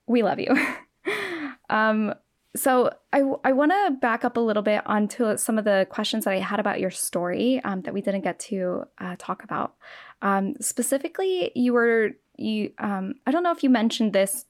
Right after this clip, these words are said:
in this episode, but you definitely have it on your Instagram a lot. But you talk about being Catholic and that you are, you have a very, uh, loving relationship with God. You're a very open relation-, open with your relationship with God.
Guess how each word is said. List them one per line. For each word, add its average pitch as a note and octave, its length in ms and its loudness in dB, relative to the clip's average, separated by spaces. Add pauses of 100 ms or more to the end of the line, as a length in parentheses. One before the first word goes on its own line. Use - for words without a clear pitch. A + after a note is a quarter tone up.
in G3 140 -2
this F3+ 200 -8
episode, G3+ 440 -2
but - 200 -4
you G#3+ 120 -2
definitely C#4+ 320 -2
have A3 160 -2
it G#3 160 0
on F#3+ 160 -2
your F#3 160 -6
Instagram F#3 500 -4
a F3+ 60 -10
lot. - 300 -6 (460)
But G#3 260 0
you A3+ 100 0
talk - 240 -2
about D4 280 0
being F3+ 200 -2
Catholic - 640 -6
and F#3 300 -2
that - 120 -2
you G3 200 0
are, F3+ 460 0
you A3 100 0
have G#3 100 -2
a G3 60 -2
very, F#3+ 520 0
uh, F3 320 -4 (340)
loving G3 300 0
relationship G#3 560 0
with G3+ 100 0
God. F#3 280 0
You're G3+ 80 2
a - 20 -4
very F3+ 320 -2
open F#3+ 260 -2
relation-, F#3 400 -2 (140)
open G#3 240 0
with G3 160 -2
your F#3 100 0
relationship F3 600 -4
with F#3 100 -2
God. F#3 320 0